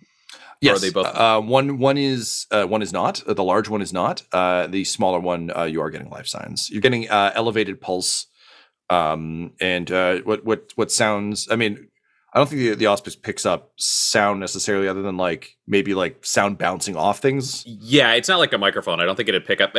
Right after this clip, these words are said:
Speaker 2: Although, like, Valentine's got mechanical ears, so if
Speaker 1: Mm.
Speaker 2: the auspice is hearing it, he'd be
Speaker 1: Uh,
Speaker 2: hearing it.
Speaker 1: yeah, so I would say the auspice doesn't pick up, like, the sound necessarily, but you are getting readings that there is sound occurring from,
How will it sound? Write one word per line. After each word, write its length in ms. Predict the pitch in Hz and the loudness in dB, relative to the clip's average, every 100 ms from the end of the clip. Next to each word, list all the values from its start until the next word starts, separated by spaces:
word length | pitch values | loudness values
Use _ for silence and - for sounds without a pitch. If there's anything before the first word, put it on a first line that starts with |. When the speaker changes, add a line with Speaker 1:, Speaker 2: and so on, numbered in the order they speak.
| 123 | 2
Speaker 2:
Although, 320 | 127 131 131 110 | 4 4 4 2
like, 160 | 120 | 2
Valentine's 380 | 120 147 143 151 | 2 2 2 0
got 180 | 131 - | 0 0
mechanical 500 | 107 - 117 98 92 | -4 0 0 0 -4
ears, 320 | 101 87 - | -4 -4 -4
so 200 | - 101 | 2 4
if 200 | 95 107 | 6 4
Speaker 1:
Mm. 40 | 98 | 4
Speaker 2:
the 120 | 117 | 4
auspice 400 | 120 - 123 - | 2 0 -2 -2
is 80 | 98 | -6
hearing 360 | 110 98 78 | -4 -2 -2
it, 140 | 73 - | -6 -6
he'd 180 | 101 87 | -4 2
be 60 | |
Speaker 1:
Uh, 100 | 139 127 | 2 2
Speaker 2:
hearing 240 | 71 64 | -6 -4
it. 80 | 139 | 2
Speaker 1:
yeah, 200 | 123 92 | 2 2
so 180 | - 117 | -2 0
I 40 | |
would 100 | 135 | 0
say 100 | 156 | 2
the 100 | 143 | 4
auspice 300 | 131 131 131 | 2 2 -4
doesn't 320 | - 120 120 | -2 -2 -2
pick 160 | 110 113 | -4 0
up, 160 | 104 - | 0 0
like, 260 | 101 87 - _ _ _ _ - | -2 -2 -8 _ _ _ _ -2
the 140 | 123 120 | 2 2
sound 320 | - 107 110 | 4 2 2
necessarily, 540 | 107 107 - 104 113 | -4 -2 2 2 2
but 160 | 110 117 | 2 2
you 140 | 113 | 4
are 100 | 107 | 4
getting 260 | 110 120 110 | 4 0 0
readings 320 | 101 95 101 | -4 -4 -6
that 100 | - | -2
there 120 | 101 | -2
is 240 | - 101 - | 0 -4 -2
sound 560 | - 95 87 85 82 - - | 0 0 -2 -8 -12 -12 -8
occurring 480 | 95 - 87 78 73 | -6 -4 -4 -6 -6
from, 640 | - 82 78 76 73 | -4 -4 -4 -8 -12